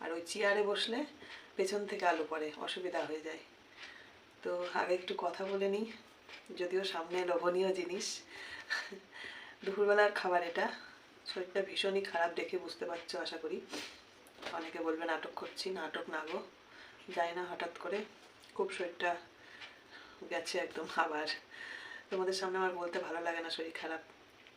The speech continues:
কারণ খুব বাজে কমেন্ট আসে। তো যাই হোক, দুপুরবেলার খাবার, সকালবেলা থেকে তো ওই শরীর খারাপ তোমরা দেখলেই। দুপুরে আর খাইনি, এই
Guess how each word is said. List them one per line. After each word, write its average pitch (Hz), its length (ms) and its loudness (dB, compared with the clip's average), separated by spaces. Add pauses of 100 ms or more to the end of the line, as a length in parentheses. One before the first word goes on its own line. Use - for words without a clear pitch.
(1120)
কারণ 185 300 -4
খুব - 200 2
বাজে 165 220 4
কমেন্ট 160 380 -2
আসে। - 260 0 (840)
তো 170 120 0
যাই 165 200 0
হোক, 180 200 0
দুপুরবেলার 180 480 2
খাবার, 165 340 2 (320)
সকালবেলা 165 380 -4
থেকে - 220 -8
তো 170 140 -4
ওই 160 80 -2
শরীর 160 260 -4
খারাপ 156 200 -2
তোমরা 156 180 -6
দেখলেই। 151 380 2 (420)
দুপুরে 175 300 -2
আর 165 100 2
খাইনি, 165 480 0 (360)
এই 165 160 -4